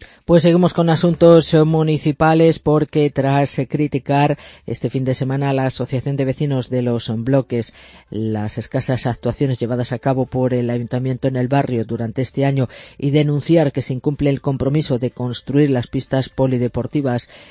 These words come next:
en la zona del Colegio del Tránsito, el alcalde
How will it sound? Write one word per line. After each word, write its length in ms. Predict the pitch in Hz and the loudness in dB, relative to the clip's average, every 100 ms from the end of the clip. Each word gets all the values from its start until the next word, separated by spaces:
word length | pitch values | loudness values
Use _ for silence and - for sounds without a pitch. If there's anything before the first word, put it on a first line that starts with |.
| _ | _
en 120 | 113 | -6
la 80 | 117 | -6
zona 420 | 123 127 123 123 | -4 -2 0 0
del 400 | 120 117 131 131 | -2 0 0 0
Colegio 360 | - 123 120 131 | -2 -4 -2 -4
del 160 | 135 123 | -4 -4
Tránsito, 520 | 131 123 143 131 131 | -4 -4 -4 -2 0
el 80 | 123 | 0
alcalde 460 | 117 135 131 135 | -2 -4 -2 -4